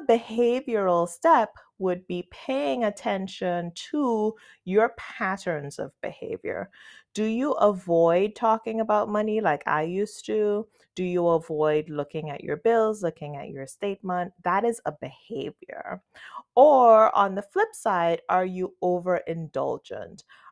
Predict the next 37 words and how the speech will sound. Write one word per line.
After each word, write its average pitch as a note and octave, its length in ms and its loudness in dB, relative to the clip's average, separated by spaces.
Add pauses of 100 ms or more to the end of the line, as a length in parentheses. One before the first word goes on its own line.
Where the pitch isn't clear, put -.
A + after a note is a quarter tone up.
Are E3 120 0
you E3 200 -8
spending G3 880 -4
money F3 280 -6
without D3+ 640 -4
paying E3 380 -8
attention D#3 520 -14
to D#3+ 120 -12
how D#3+ 180 -10
much C#3+ 260 -16
you're D3+ 120 -14
spending? F3 800 -10 (460)
Are D#3+ 300 6
you E3 480 -4
treating B3+ 640 -4
yourself D3+ 640 -2
probably E3+ 540 -2
more D#3+ 440 -2
than D#3+ 240 -8
you D#3+ 140 -8
should F#3+ 360 -8
be D3+ 100 -10
treating C#3+ 500 -12
yourself - 480 -10
or F#3 160 6
your F3+ 240 4
kids? - 800 -2 (460)
Uh, C#3+ 200 -4
because - 300 -8
a D3+ 80 -4
lot C#3 220 0
of C3+ 160 -10
parents C3 760 -10
tend C3 500 -10
to C3+ 140 -6
do C3 280 -4
that. - 420 -6